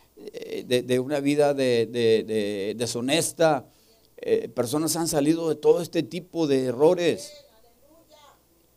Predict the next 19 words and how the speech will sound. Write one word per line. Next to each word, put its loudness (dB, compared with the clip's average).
de, -6
de -2
las -4
malas -4
pasiones, 0
de 0
la, 0
de -8
la -2
promiscuidad. -2
Personas -4
han -2
salido 0
de 0
todo 2
este -6
tipo -2
de 4
cosas. 2